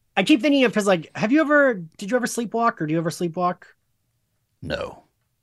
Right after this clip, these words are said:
Speaker 1: I, I have, like, a few times, like, I can remember. And it is a little bit like that, where you're like, "Oh, that was weird. Why did I," like, I once had a full conversation with my dad. Like,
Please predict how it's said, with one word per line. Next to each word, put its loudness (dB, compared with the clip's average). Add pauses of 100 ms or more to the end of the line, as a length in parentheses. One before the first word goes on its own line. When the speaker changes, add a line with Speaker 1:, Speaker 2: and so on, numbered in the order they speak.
(120)
Speaker 1:
I, 6
I 4
have, 2
like, 0 (640)
a -2
few -2
times, -2
like, -4
I 0
can -4
remember. 2 (360)
And 4
it 2
is 2
a 8
little 4
bit 0
like -2
that, -8
where 2
you're 4
like, 4
"Oh, 6
that 4
was -2
weird. -2
Why 2
did -4
I," -4
like, 0 (420)
I 4
once 2
had 4
a 4
full 0
conversation -2
with -4
my -2
dad. 2
Like, -2